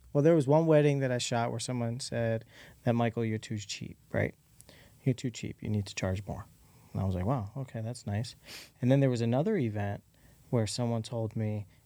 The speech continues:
"If you're saying yes to everything that,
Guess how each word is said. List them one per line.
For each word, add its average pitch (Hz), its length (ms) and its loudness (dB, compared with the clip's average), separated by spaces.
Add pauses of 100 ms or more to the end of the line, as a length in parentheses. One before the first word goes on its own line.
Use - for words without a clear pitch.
"If 117 180 0
you're 113 100 -6
saying 156 440 0
yes 120 540 -4 (100)
to - 140 -6 (140)
everything 117 520 0
that, 107 180 -6